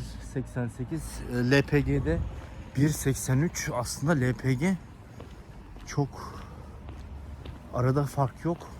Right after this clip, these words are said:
Onu görmedim işin açıkçası. Yani normalde mesela Polonya'da, e, altı zloty ise L P G şey benzin,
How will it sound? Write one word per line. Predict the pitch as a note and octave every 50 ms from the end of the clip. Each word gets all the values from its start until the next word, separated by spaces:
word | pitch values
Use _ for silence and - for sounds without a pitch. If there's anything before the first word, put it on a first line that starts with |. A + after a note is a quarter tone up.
| - - A#2+
Onu | B2 B2+ B2+ B2
görmedim | C3 C3 C#3 D#3 D3+ C3 A2+ A2 A2+
işin | A2+ - - - B2+
açıkçası. | A#2+ A#2 - - B2+ A#2 - - F3+ - - - - - - - - - -
Yani | B2+ A2+ A2+
normalde | B2+ B2 A#2+ A#2 A#2 A#2+ A2+ A#2+ B2+
mesela | A#2+ A#2 - - A#2+ G#2+
Polonya'da, | - - B2+ B2+ C3 B2 A#2+ A#2 G#2 B2+ D3 D#3 - - - - - - - - - - A2+
e, | A#2 A#2+
altı | A#2 - A#2 A#2 A2+ - - - C3
zloty | B2+ A#2+ A#2 A2 - -
ise | - - - - E3+ E3+ C#3+ B2
L | A#2+ A#2 A2
P | - - B2 A#2+
G | G#2+ A#2 C3
şey | A#2 - - C3 C#3 D3 - - - - -
benzin, | A#2+ A#2 A2+ A2 - - F3 F3+